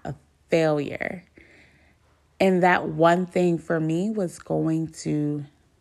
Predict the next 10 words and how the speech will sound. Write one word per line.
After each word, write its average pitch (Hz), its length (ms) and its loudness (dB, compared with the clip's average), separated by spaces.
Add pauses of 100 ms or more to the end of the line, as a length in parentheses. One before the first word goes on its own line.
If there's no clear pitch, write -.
the 143 180 -4
gym. 147 500 -10 (1400)
Now, 190 180 0
I 196 100 -2
may 202 400 0
not 214 400 0
have 175 380 -6
put 180 340 -4 (800)
in 156 760 0 (100)
the 147 640 -4